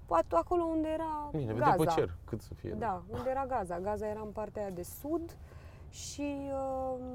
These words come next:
Speaker 1: era la șaizeci și ceva, șaptezeci de kilometri de noi. Adică Tel Avivul e aproape de, nu e,
Speaker 2: Da.
Speaker 1: știi?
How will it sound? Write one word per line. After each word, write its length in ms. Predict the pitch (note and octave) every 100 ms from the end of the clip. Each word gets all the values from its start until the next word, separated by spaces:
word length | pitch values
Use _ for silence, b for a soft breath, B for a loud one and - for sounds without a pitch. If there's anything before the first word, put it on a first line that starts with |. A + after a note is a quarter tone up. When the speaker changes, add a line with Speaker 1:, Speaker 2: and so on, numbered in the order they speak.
| B3+
Speaker 1:
era 200 | B3+ C#4 E4
la 180 | E4 D#4+ - -
șaizeci 500 | - G4 C#4+ D#4+ -
și 140 | D4
ceva, 280 | - C4 C4
șaptezeci 460 | - A#3+ A#3 G#3+
de 80 | G#3+
kilometri 400 | A3 A3+ A3 G#3
de 100 | G3+ A3+
noi. 200 | F#3 - - -
Adică 340 | F3 F3+ F3 E3+
Tel 140 | E3 E3+
Avivul 400 | E3+ G3+ G3+ A3+
e 60 |
aproape 520 | A#3+ - - E4 - F3+
de, 200 | D#3+ E3
nu 60 | F3+
e, 240 | G3 G3+
Speaker 2:
Da. 200 | G3+ G3 -
Speaker 1:
știi? 400 | - - A2